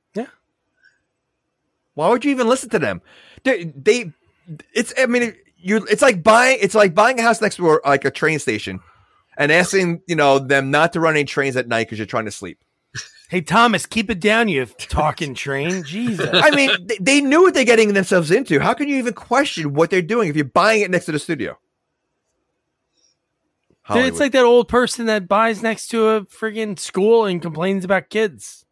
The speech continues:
Speaker 1: People just love to complain.
Speaker 2: Or the kids are complaining that this old man that, that bought the house next to the school. <laughs>
Speaker 1: He's always in the bushes and his <laughs> pants are down.
Speaker 2: <laughs>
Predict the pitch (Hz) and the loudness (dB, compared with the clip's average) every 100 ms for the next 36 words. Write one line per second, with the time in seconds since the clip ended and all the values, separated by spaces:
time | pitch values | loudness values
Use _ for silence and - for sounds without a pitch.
0 | _ _ _ _ _ _ _ _ _ _ | _ _ _ _ _ _ _ _ _ _
1 | _ _ 185 277 262 220 156 160 170 180 | _ _ -6 -2 -2 -2 -8 -2 -2 -2
2 | 233 - 233 226 185 381 - - 160 160 | -10 -8 -10 -8 -4 -2 0 2 4 4
3 | 151 - 165 156 151 156 147 143 135 123 | 2 2 2 0 -2 0 2 2 2 0
4 | 127 135 165 135 113 _ _ 117 117 120 | 0 2 0 0 -4 _ _ -4 -4 -4
5 | 113 117 120 117 120 - 123 - 147 143 | -4 0 0 0 -2 -2 -8 -6 -6 -8
6 | 143 - - 160 - - 208 _ _ - | -10 -12 -4 -4 -4 -12 -12 _ _ -20
7 | - - _ _ _ _ _ _ _ _ | -20 -20 _ _ _ _ _ _ _ _
8 | _ - - - - 165 247 381 359 330 | _ -20 -20 -20 -14 -2 2 2 0 -6
9 | 262 311 320 269 220 190 220 180 - 294 | -4 -4 -4 -6 -6 -8 -6 -6 -6 -6
10 | - 240 262 - - 240 247 240 240 - | -8 -8 -8 -6 0 2 4 4 2 2
11 | - - - 240 - 208 - | 2 0 2 0 2 -2 -2